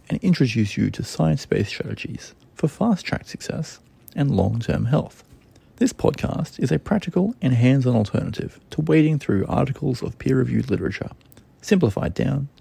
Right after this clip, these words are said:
and applied in a real-life setting for ease of learning. I've read the science, I've studied the courses, and I've written the reports. I'm not offering a magic pill, and I'm not offering instant success.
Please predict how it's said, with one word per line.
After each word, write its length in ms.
and 120
applied 520
in 140
a 60
real-life 460
setting 340
for 140
ease 220
of 120
learning. 240
I've 200
read 220
the 80
science, 560
I've 140
studied 240
the 80
courses, 540
and 120
I've 140
written 200
the 80
reports. 540
I'm 160
not 180
offering 300
a 60
magic 260
pill, 300
and 100
I'm 120
not 240
offering 400
instant 440
success. 560